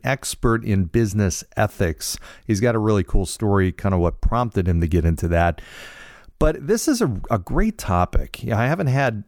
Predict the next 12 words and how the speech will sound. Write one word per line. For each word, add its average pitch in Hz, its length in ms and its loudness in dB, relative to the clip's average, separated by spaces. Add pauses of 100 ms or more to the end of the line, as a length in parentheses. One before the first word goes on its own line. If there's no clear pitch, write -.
(140)
I 131 40 -4
don't 175 180 2
think - 380 -4
I've 101 120 0
had 127 140 2
another 120 280 2
guest 101 480 -2
on 101 400 2
to - 160 -4
talk - 480 -2
about 90 420 0
this. 92 640 -2